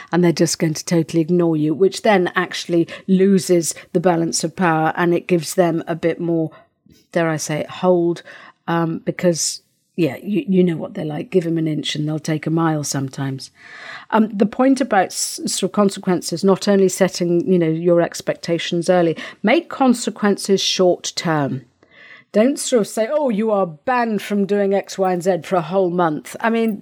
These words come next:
you know, good luck with enforcing that, because after about sort of three or four days, everyone gets really jaundiced about it,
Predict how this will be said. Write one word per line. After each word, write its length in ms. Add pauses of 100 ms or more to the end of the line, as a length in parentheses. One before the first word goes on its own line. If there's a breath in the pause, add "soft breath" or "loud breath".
you 140
know, 160
good 320
luck 220
with 160
enforcing 640
that, 200
because 280
after 260
about 280
sort 220
of 60
three 140
or 40
four 240
days, 300
everyone 400
gets 280
really 500 (280 loud breath)
jaundiced 560
about 400
it, 180